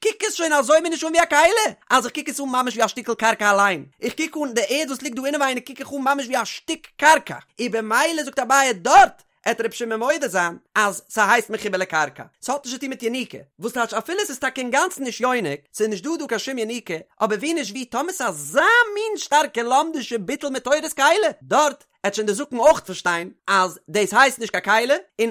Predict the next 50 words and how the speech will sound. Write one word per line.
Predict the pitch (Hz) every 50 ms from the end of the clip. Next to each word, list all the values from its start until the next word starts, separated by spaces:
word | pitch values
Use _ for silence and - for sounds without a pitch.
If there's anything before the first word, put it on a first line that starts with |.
| - -
אלעס, | 277 302 294
וואס | 240 233 196 254
ליגט | 269 262 -
דער | 269 262
מייניק | 240 233 220 208 208
הייסט | 226 240 226 220
ממש | 214 226 262 262
ווי | 208 214
א | 202
שטיקל | 180 - 208 202 196
קרקע, | - 226 254 302 285 - 254 240 233 - _ _ -
איבער | 220 226 214
ממילא | 208 233 226 220 220
רב | 220 214
שמעון | - 285 269 254 233 226 220 208 220
מודע | 208 240 285 320
געזען, | 320 302 240 247 233 226 226 220 - _ _ _ -
אז | 202 208 190
דאס | 170 233 277 294 285
הייסט, | 269 240 233
מחיבה | - 208 240 214
לקרקע, | 214 208 208 226 269 285 277 254
און | 220 226
מען | 208 214
איינע | 233 254 247
תורה | 226 - 240 277 277 277
זאגן | 226 247 233
פון | 233 226
דעם | 240 240
שבת, | 196 - 262 294 294 233 240 220 - _ _ _ _ -
האט | 220 214 -
ער | 226
אויף | 233 254 254 233
געזען | 220 185 214 202
אויף | 196 190
תורה. | - - 143 127 120 139 - - - _ _ -
זאגט | 185 294 302 285
די | 240 262
גמרא | 247 254 262 254
ווייטער. | 226 202 190 180 - - 147 - _ -
און | - 294
מר | 269 240 220 247
רבא, | 269 247 247
האט | 240 - - - -
רבא | 214 240 208 180
געזאגט, | 160 151 208 220 - _ _ _
חמש | - - - 339 339 294 269 262 247 247 - _ -
מידות | 180 214 277 233 220 240 226 180
בכלי | 180 208 - - 190 190
חרס. | - - 151 139 131 131 -